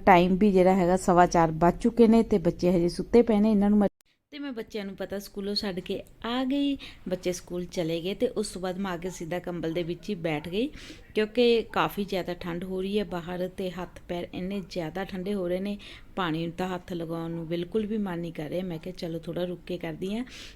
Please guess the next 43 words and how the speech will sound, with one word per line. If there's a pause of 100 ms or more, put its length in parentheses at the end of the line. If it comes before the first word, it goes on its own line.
(140)
ਤੇ
ਇੱਕ
ਦੋ
ਵੀਡੀਓ
ਪਾਈਆਂ
ਸੀ
ਉਹ
ਵੀ
ਐਡਿਟ
ਕੀਤੀਆਂ।
ਤੇ (120)
ਅੱਜ
ਇੱਕ
ਹੋਰ
ਖੁਸ਼ਖਬਰੀ
ਦਾ
ਫੋਨ
ਆਇਆ (480)
ਕਿ
ਸਾਡੇ
ਘਰੇ
ਆਇਆ
ਛੋਟਾ
ਜਿਹਾ
ਬੇਬੀ, (300)
ਜੋ
ਕਿ
ਮੇਰੇ
ਭਤੀਜੇ
ਦਾ,
ਮਤਲਬ
ਜੋ
ਅਸੀਂ
ਪਿਛਲੀ
ਵਾਰ
ਵਿਆਹ
ਗਏ
ਸੀ
ਨਾ
ਅਕਤੂਬਰ
ਦੇ
ਵਿੱਚ,
ਵੀਡੀਓ